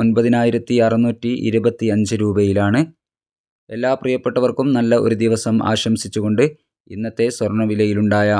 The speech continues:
മാറ്റം നോക്കാം. ഇന്ന് ആറ് ഏഴ് രണ്ടായിരത്തി ഇരുപത്തിയഞ്ച്, സ്വർണ്ണവില മാറ്റമില്ലാതെ തുടരുകയാണ്. ഇന്നത്തെ ട്വൻറ്റി ടു കാരറ്റ് സ്വർണ്ണവില ഗ്രാമിന് ഒൻപതിനായിരത്തി അറുപത് രൂപ,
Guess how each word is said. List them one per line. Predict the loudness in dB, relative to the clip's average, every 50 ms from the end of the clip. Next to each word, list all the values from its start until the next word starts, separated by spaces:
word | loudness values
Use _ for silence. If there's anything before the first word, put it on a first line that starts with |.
| 0 -2 0
മാറ്റം | 0 -2 -2 -2 -4 -4 -2 -2
നോക്കാം. | -2 -4 -4 -4 -4 -2 0 -2 -2 -4 -6 _ _ _ _ _ _ _ -8 -6
ഇന്ന് | -4 -2 -2 -4 -2 0 2 4
ആറ് | 4 6 6 6 4 4 4 4 4
ഏഴ് | 6 6 6 4 4 2 2 2
രണ്ടായിരത്തി | 2 2 4 4 4 4 4 2 0 0 -2 -2 -2 0 0 0
ഇരുപത്തിയഞ്ച്, | 0 2 2 2 0 0 0 2 2 2 2 2 2 0 0 -2 -6 _ _ _ _ _ _ -8
സ്വർണ്ണവില | -6 -4 0 0 0 2 2 2 2 2 2 2 2
മാറ്റമില്ലാതെ | 0 0 0 0 0 2 2 2 4 2 4 4 4 2 2 2
തുടരുകയാണ്. | 2 2 2 2 2 4 4 4 4 4 4 2 2 0 -6 _ _ _ _ _ _ _ _ _ -10 -6
ഇന്നത്തെ | -4 -4 -2 0 0 0 0 0
ട്വൻറ്റി | 0 0 0 0 0 0
ടു | -2 0 2
കാരറ്റ് | 2 2 2 2 0 -4 -2
സ്വർണ്ണവില | 0 0 2 2 2 2 2 2 2 0 0 -6 _ _ _ _ _ _ _ _ -10 -4
ഗ്രാമിന് | -2 0 0 2 2 2 2 2 0 0 0 0 2
ഒൻപതിനായിരത്തി | 2 4 4 2 2 2 2 2 2 2 2 0 0 0 0 2 4 4 4
അറുപത് | 4 2 2 2 2 2 2 2 2
രൂപ, | 2 4 2